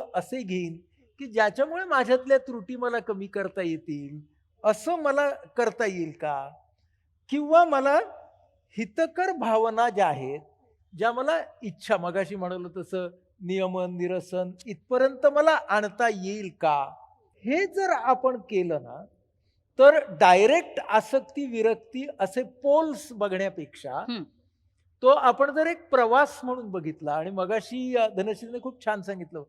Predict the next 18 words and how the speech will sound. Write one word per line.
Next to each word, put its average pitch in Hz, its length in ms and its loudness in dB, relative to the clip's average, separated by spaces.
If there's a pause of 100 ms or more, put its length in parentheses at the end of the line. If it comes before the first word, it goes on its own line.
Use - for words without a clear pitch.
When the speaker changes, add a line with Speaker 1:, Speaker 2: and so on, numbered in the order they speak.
(500)
Speaker 1:
की 330 100 -6
सगळे 226 680 6
रंग 254 300 4 (160)
एकदम 220 380 -2
जाणार 175 380 -2
नाहीयेत. 131 320 -16 (720)
हम्म. 190 140 -18 (420)
Speaker 2:
हळूहळू 240 380 -10
तो - 140 -20
Speaker 1:
हा, 226 360 6
Speaker 2:
कमी 214 240 -8
Speaker 1:
त्या 254 160 4
Speaker 2:
करावा 302 180 2
लागेल. 190 300 0
Speaker 1:
रंगांप्रती 240 1080 0 (100)
असलेला 233 560 2
गडदपणा 202 1040 6 (340)
Speaker 2:
हम्म. 185 140 -12